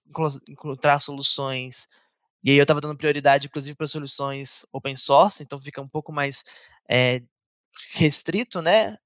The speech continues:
Mas, por exemplo, tirando o Maps, que aí realmente o Maps é algo que eu sinto falta, você consegue viver tranquilamente sem os outros serviços, sabe? Então, talvez a minha sugestão seja mais impopular, mas seja, se são serviços que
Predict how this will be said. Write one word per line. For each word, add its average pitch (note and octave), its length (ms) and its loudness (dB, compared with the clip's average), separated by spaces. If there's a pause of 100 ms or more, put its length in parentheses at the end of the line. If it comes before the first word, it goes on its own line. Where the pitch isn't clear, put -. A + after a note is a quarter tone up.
Mas, E3 140 4
por A3 200 2
exemplo, D#3+ 420 2 (380)
tirando A3 280 2
o A3 40 0
Maps, F3 480 2
que D#3 100 -2
aí D3 80 4
realmente D#3+ 380 -4
o - 20 -12
Maps C#3+ 340 -2
é C#3 60 4
algo C#3 300 6
que - 100 -12
eu C#3+ 80 -8
sinto C#3 260 -8
falta, D3+ 640 4 (680)
você - 120 -4
consegue F3 400 2
viver F#3 460 0 (100)
tranquilamente A3+ 680 0
sem F#3+ 180 -6
os F3+ 120 -8
outros - 240 -8
serviços, C#3+ 480 -2
sabe? D3+ 320 4 (320)
Então, D3 160 -2
talvez D#3+ 360 4
a F3+ 40 2
minha E3+ 140 -4
sugestão E3+ 300 -6
seja E3+ 220 -4
mais E3+ 160 2
impopular, D3+ 720 4
mas E3 220 -2
seja, D3 360 0 (400)
se - 80 -2
são F3+ 140 2
serviços F3+ 460 2
que D3 520 0